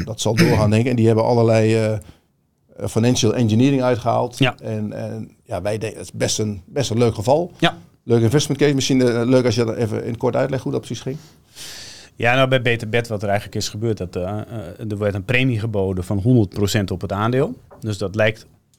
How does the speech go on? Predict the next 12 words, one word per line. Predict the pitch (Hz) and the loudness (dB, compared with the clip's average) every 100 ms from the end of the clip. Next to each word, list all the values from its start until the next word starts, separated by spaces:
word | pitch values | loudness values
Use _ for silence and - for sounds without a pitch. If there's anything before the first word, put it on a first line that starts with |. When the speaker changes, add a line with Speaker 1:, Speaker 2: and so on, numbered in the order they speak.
| - | -8
Speaker 2:
een | 123 107 | -6 2
onwijze | 165 135 117 107 98 | 4 6 4 2 -2
premie | 98 110 131 143 | -4 -2 0 0
en | |
dat | 107 98 | -2 -2
is | 104 | -4
het | 117 | -4
ook | 120 | -6
voor | - 120 | -6 -8
de | |
kleine | 113 120 120 113 | -2 0 0 -2
aandeelhouder. | 120 127 107 104 139 | -2 0 0 0 0